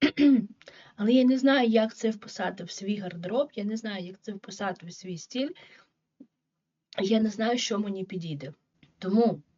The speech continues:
дуже важливо оцей тренд на персоналізацію зараз вводити, і на цей тренд можна заробляти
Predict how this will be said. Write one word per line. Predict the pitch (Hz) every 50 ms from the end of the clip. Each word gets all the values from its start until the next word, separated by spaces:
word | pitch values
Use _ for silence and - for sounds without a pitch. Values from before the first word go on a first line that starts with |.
| _ _
дуже | 208 202 208 247 226 180
важливо | 147 160 160 165 180 220 294 320 254 165 175
оцей | 170 185 - - 208 190
тренд | - - 190 202 220 214 -
на | 156
персоналізацію | - - - - - - 170 165 165 160 - 190 240 302 - - - 156 160
зараз | - 202 202 196 196 202 - - - 175
вводити, | 175 185 247 254 269 226 208 - -
і | - 185
на | 185 190 185 190
цей | - 214 190 151
тренд | - - 165 175 208 262 294 277 - _ - - _ _ _ _ _ -
можна | 180 170 196 254 233 226 - - _ _
заробляти | - 180 165 165 156 156 151 160 170 185 - -